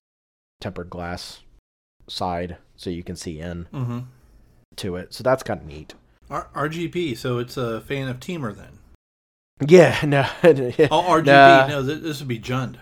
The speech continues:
Speaker 2: Okay.
Speaker 1: It's, it, it, it's, it's Jundin. So,
Speaker 2: Yep.
Speaker 1: uh, I'm pretty happy. Uh, I ended up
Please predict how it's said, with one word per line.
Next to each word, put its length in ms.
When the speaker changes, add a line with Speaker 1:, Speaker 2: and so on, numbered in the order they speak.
Speaker 2:
Okay. 300
Speaker 1:
It's, 200
it, 280
it, 140
it's, 280
it's 200
Jundin. 460
So, 520
Speaker 2:
Yep. 140
Speaker 1:
uh, 240
I'm 200
pretty 220
happy. 420
Uh, 460
I 140
ended 200
up 240